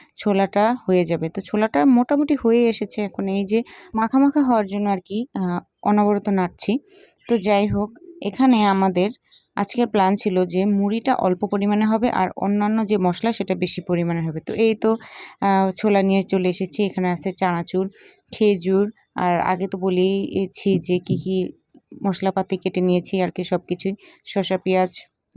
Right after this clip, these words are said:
কাঁচামরিচ আছে, সরিষার তেল, লবণ, যা যা প্রয়োজন সব কিছু দিয়ে এই আন্টি কিন্তু মুড়িটা মাখাবে। আর আন্টির হাতের এই মুড়ি মাখানোটা কী যে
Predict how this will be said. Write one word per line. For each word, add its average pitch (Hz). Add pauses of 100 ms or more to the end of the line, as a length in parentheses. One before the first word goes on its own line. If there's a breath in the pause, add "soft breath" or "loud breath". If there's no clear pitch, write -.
(100)
কাঁচামরিচ 180 (100)
আছে, 190
সরিষার 185 (100)
তেল, 180 (380 loud breath)
লবণ, 185
যা 220
যা 208
প্রয়োজন 180
সব - (100)
কিছু 208
দিয়ে 180
এই 180
আন্টি 185
কিন্তু 190
মুড়িটা 175
মাখাবে। 160
আর 160
আন্টির 190
হাতের 196
এই 202
মুড়ি 185
মাখানোটা 196
কী -
যে 208